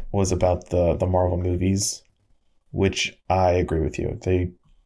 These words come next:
<laughs> at some point, they completely just dialed it in,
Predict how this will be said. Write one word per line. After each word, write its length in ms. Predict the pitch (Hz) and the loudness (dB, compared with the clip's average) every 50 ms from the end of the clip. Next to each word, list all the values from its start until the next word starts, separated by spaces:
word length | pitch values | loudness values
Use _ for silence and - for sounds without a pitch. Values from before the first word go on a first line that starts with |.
| _ _ _ _ | _ _ _ _
<laughs> 760 | _ _ _ _ _ _ _ _ _ - - - - - - | _ _ _ _ _ _ _ _ _ -10 -6 -2 0 0 2
at 180 | - - 98 - | 2 2 4 6
some 200 | - 131 117 113 | 6 6 6 6
point, 400 | - 123 110 98 - - - - | 6 4 6 6 4 2 0 -4
they 680 | - 104 101 98 92 92 92 92 87 87 85 87 92 90 | -4 -2 0 2 4 4 4 4 4 2 2 0 0 -4
completely 640 | - - 92 - - 95 95 85 - 95 92 90 87 | -6 -8 -8 -4 0 0 0 2 2 2 2 2 2
just 240 | 87 87 87 - - | 0 0 -2 0 2
dialed 260 | - 87 85 85 85 | 2 4 4 2 2
it 80 | 85 | 0
in, 400 | 87 87 87 85 85 85 87 - | -2 -2 -2 -2 -2 -4 -6 -10